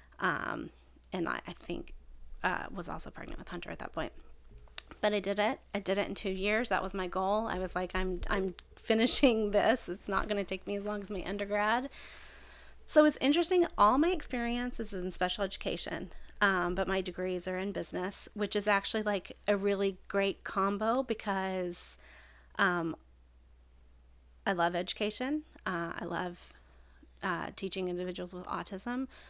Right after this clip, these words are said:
but because of what I do in the, in the employment services end of things,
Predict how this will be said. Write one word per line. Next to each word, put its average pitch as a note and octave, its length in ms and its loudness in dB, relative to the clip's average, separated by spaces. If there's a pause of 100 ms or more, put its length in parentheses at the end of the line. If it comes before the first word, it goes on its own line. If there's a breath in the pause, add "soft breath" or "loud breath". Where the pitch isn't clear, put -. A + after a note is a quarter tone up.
(320 loud breath)
but A3 420 6 (160)
because A3+ 480 0
of G#3 100 -4
what G3 140 0
I F3 100 -4
do F3 480 -2
in F#3+ 180 0
the, F3 140 -2 (240)
in G3 120 0
the F3 100 2
employment F#3 640 0
services F#3+ 600 -2
end F3+ 180 -4
of F3 100 -6
things, F3 540 -4